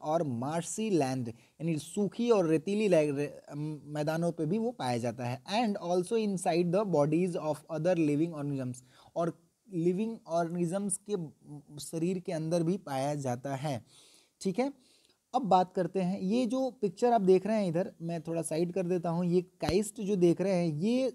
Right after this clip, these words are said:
काइस्ट है microorganisms as seen under a microscope। जब हम माइक्रो,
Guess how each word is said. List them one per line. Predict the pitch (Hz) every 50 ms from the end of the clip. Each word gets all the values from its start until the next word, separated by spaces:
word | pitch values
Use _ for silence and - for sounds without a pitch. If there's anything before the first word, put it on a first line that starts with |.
| - _ -
काइस्ट | 175 180 196 226 214 - - -
है | 180 170 170 202 208 - - - - - _ 131
microorganisms | 139 147 156 170 175 170 208 208 214 208 202 190 175 165 190 208 226 226 -
as | - 160 156
seen | 147 - - 220 233 240 226 196
under | 185 180 185 170
a | 160
microscope। | 147 147 143 135 - 147 139 - - 147 147
जब | 147 196 208
हम | 202 208 214 185
माइक्रो, | 156 147 151 147 - 196 220